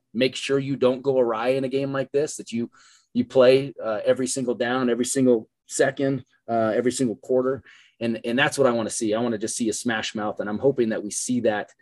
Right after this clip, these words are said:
really come to fruition, uh, Friday night. So, um, what do you think about, i-, is there a benefit to,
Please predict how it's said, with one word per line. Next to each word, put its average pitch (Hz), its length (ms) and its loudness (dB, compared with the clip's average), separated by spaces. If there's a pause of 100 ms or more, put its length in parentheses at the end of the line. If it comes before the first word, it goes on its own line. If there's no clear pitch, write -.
(380)
really 117 340 2
come 123 180 -2
to 101 60 -4
fruition, 107 580 -2 (280)
uh, 101 260 -6 (160)
Friday 110 320 2
night. 107 260 -4
So, 113 300 4 (640)
um, 117 400 -2 (600)
what 180 100 6
do - 20 4
you 202 60 2
think 180 200 6
about, 147 380 4
i-, 131 60 0
is 135 240 2
there 160 180 6
a 127 60 2
benefit 160 560 0
to, 147 440 -2